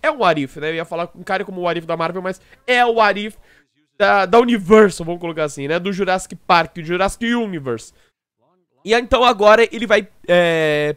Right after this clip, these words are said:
colocar aí o Parasaurolopho e o Mamexauro. Ele tava com muita dificuldade, muita, absurda a dificuldade dele de aumentar o lucro pra dez mil e trazer mais pessoas. Mas depois que ele fez o hotel,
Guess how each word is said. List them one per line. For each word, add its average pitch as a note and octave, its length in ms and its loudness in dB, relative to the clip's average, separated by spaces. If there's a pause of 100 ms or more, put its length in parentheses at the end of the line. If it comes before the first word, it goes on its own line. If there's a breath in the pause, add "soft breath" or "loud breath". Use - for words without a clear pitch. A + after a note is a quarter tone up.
(120)
colocar A3 420 0
aí F3+ 300 -4 (420 soft breath)
o F#3 80 -8
Parasaurolopho A3+ 1080 2
e A#3 120 -8
o A3+ 40 -8
Mamexauro. G#3 680 -4
Ele A4 180 -4
tava C#4+ 220 -2
com B3+ 120 -14
muita G3 460 -10
dificuldade, C3 640 -12 (220)
muita, G#3 360 -6
absurda E3+ 840 -4
a E3+ 80 -4
dificuldade D#3+ 680 -4
dele C3 400 -8 (580 soft breath)
de A3+ 60 4
aumentar B3+ 340 0
o C4 60 -2
lucro A3 380 -6
pra G#3+ 200 -4
dez F3+ 360 -4
mil F#3 380 -8
e G#3 80 -14
trazer G#3 460 -6
mais G3+ 220 -8
pessoas. F3 440 -10
Mas A3+ 180 -6
depois D#4 280 -10
que - 80 -14
ele C4 140 -6
fez A#3+ 240 -10
o A3+ 60 -2
hotel, G#3+ 480 2